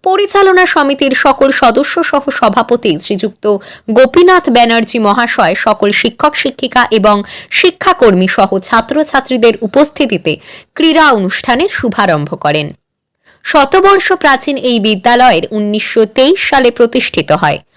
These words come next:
প্রতিষ্ঠাতা দ্বারকানাথ কয়াল মহাশয় কয়েকজন স্বাধীনতা সংগ্রামী বন্ধুদেরকে নিয়ে তারই জমিদারির দপ্তরিখানায় প্রতিষ্ঠান করেন এই সুমহান বিদ্যালয়টি।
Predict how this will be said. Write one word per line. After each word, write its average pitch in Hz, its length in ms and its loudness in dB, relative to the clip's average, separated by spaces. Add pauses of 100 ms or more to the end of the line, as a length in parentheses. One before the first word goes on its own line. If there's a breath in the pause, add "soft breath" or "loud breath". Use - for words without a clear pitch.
(240 loud breath)
প্রতিষ্ঠাতা 294 840 2
দ্বারকানাথ 247 840 0
কয়াল 220 420 0
মহাশয় 202 600 0
কয়েকজন 185 500 0
স্বাধীনতা 330 580 0
সংগ্রামী 247 520 0
বন্ধুদেরকে 196 720 0
নিয়ে 202 360 0 (420 loud breath)
তারই 311 360 4
জমিদারির 269 640 0
দপ্তরিখানায় 202 840 0
প্রতিষ্ঠান 233 600 0
করেন 196 380 2
এই 202 220 0 (260 loud breath)
সুমহান 262 560 0
বিদ্যালয়টি। 160 680 -4